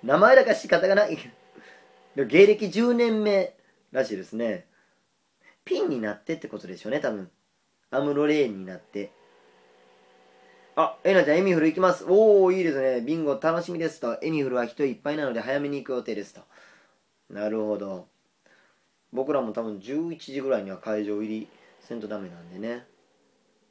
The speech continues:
はい。ちょっ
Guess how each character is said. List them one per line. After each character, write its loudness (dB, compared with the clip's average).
は -10
い。 -20
ち -20
ょ -20
っ -20